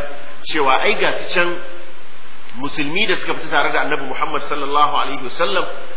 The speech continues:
sun yi arangama da rundunar mayaka na Quraishu wanda sun ninka su har sau uku. Kuma za su yi yakin, za su yi yakin. Gharra haula'i dinuhum.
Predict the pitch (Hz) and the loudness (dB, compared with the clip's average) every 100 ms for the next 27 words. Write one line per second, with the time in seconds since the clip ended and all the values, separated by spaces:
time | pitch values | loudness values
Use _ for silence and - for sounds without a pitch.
0 | - - 175 196 190 190 175 143 147 135 | -2 -2 -2 0 2 2 2 2 2 2
1 | 101 - - - - - - - - 135 | 2 0 0 0 0 0 0 0 0 0
2 | 135 127 - - - - - - - 131 | 2 2 0 0 0 0 0 0 0 0
3 | 143 151 185 185 190 170 143 156 151 151 | 0 0 2 2 2 2 2 2 2 2
4 | - 131 160 165 151 143 139 - - - | 0 0 0 0 0 0 0 0 0 0
5 | - - - 151 165 - 180 180 185 - | 0 0 0 0 0 0 0 0 0 0
6 | - - 165 - 120 196 - - - - | 0 -2 -2 0 0 0 0 0 0 0
7 | - - - - - - - - - - | 0 0 0 0 0 0 0 0 0 0
8 | - - - - - - 185 208 240 247 | -2 -2 -2 -2 -2 -2 -2 0 0 0
9 | 214 214 240 226 175 131 143 123 117 117 | 0 0 0 0 0 0 0 0 -2 -2
10 | - 95 - - - 127 127 107 107 101 | 0 0 0 0 0 0 0 0 0 0
11 | 98 98 101 98 92 90 | -2 -2 -2 -2 -2 -2